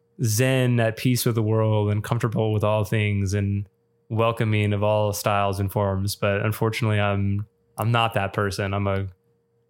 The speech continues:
grumpy curmudgeon who has solidified views about certain things. And it's like when someone makes you something for dinner that you don't like, and you're like, "I wish I liked this.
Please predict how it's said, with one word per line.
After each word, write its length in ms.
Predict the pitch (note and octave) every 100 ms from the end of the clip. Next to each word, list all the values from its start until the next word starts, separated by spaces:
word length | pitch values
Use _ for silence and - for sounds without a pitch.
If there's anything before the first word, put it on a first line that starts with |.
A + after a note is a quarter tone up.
| B2
grumpy 440 | A#2 A#2+ A2+ A2+
curmudgeon 760 | G#2+ A2+ G#2+ G#2+ G2+ G2 G2 G2
who 220 | G2 G2+
has 380 | G2 G2 - - _ _ -
solidified 760 | - A#2+ A2+ A2+ A2+ G#2+ G#2
views 300 | G#2 G#2+ G#2
about 460 | G#2 G2+ G2 G2+ - _ _ _ _ -
certain 340 | - A2+ G2+
things. 640 | G2+ G2 F#2+ G2+ - - -
And 440 | G2 G2 G2 G2+ - _ _ _ _ _
it's 140 | A#2 -
like 140 | B2
when 480 | B2+ B2 A2+ G#2+ A2 _ _ _ _ -
someone 400 | - B2+ B2+ A#2+
makes 260 | A#2 A#2
you 60 | B2+
something 600 | B2 B2 B2 B2+ B2+ B2
for 120 | A#2
dinner 360 | A2 G#2+ A#2 A#2
that 80 | A#2
you 100 | G#2
don't 260 | A2 A2
like, 420 | G#2+ G2+ F#2+ - _ _ _ _ _ -
and 100 | A#2
you're 80 | A2+
like, 100 | A#2
"I 160 | B2 D3
wish 260 | C3+ G3+
I 100 | D3+
liked 260 | A#2+ E3+ -
this. 400 | G#2 G2 -